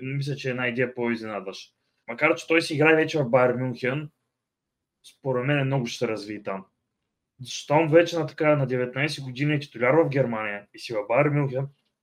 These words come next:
те първа имаш къде да се развиваш.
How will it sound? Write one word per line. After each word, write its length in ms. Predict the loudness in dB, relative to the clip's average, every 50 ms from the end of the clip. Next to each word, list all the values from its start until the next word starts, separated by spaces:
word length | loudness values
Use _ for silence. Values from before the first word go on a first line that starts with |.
| _ _ _ _ _ _ _ -6
те 180 | -6 -4 -2
първа 240 | 0 0 2 2 2
имаш 260 | 2 2 0 -2 -4
къде 200 | -4 -2 0 0
да 140 | 2 0 0
се 140 | -2 -4 -8
развиваш. 580 | -10 -10 -10 -10 -10 -10 -12 -12 -12 -16 -20